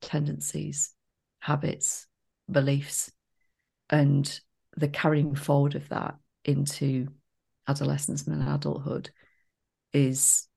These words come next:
what's then leading us to this, um, not just a, uh, the disconnection from self, but the lack of really understanding who and what we are and the, the worth, the inherent worth that we have.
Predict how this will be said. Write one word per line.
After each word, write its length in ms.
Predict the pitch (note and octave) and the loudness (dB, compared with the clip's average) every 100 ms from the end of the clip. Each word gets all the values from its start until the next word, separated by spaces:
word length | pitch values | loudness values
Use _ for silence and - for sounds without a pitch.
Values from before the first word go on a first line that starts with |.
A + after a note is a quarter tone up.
| _ _ _ _ _ _ _ _ | _ _ _ _ _ _ _ _
what's 280 | F#3 D#3 - | -4 -2 0
then 180 | D3+ D3+ | 0 4
leading 360 | C#3+ C#3+ C3+ D#3 | 4 4 2 -2
us 180 | D3 | -6
to 480 | - - C#3+ B2+ B2 - _ _ _ _ _ | -6 -4 -2 -2 -4 -12 _ _ _ _ _
this, 540 | E3 C#3 - - - - _ - - - | -4 -4 -2 -4 -6 -12 _ -20 -18 -14
um, 440 | - - - - - _ _ _ _ _ _ _ _ _ _ _ _ | -12 -12 -12 -14 -16 _ _ _ _ _ _ _ _ _ _ _ _
not 260 | D#3 D#3+ D3 | 0 0 0
just 260 | D3 - | -4 0
a, 320 | D3 D3 B2+ - _ _ | 0 2 0 -4 _ _
uh, 220 | C3 B2+ - | -8 -6 -6
the 100 | C3+ | -8
disconnection 580 | D3 C#3+ - C#3+ D3 C#3+ | -6 -6 -4 -4 -4 -6
from 160 | C3 | -4
self, 360 | C#3+ C3 B2 - | -4 -4 -6 -8
but 140 | - | -10
the 80 | - | -2
lack 360 | C#3 C#3 C3 - | 0 -2 -4 -6
of 260 | C#3 C3+ - _ _ _ _ _ _ _ _ _ - | -6 -6 -14 _ _ _ _ _ _ _ _ _ 4
really 240 | D#3 D3+ | 6 6
understanding 560 | C#3+ C#3 - D#3 D3 C3 | 4 2 0 0 0 0
who 160 | C#3+ | 2
and 100 | C#3+ | 2
what 200 | C3 - | 2 -2
we 100 | C3 | -6
are 320 | B2 B2 E3 - | -6 -6 -8 -4
and 140 | C#3 | -2
the, 120 | C3+ C3 - | -2 -4 -4
the 120 | C#3 | -2
worth, 380 | C#3 C3+ B2 - | 0 -2 -2 -4
the 120 | C3 | -4
inherent 360 | C#3+ C#3+ B2+ | -2 -2 -4
worth 240 | - C3 C#3+ | -4 -6 -6
that 120 | - | -10
we 80 | D3 | -10
have. 280 | C#3 C#3+ | -10 -12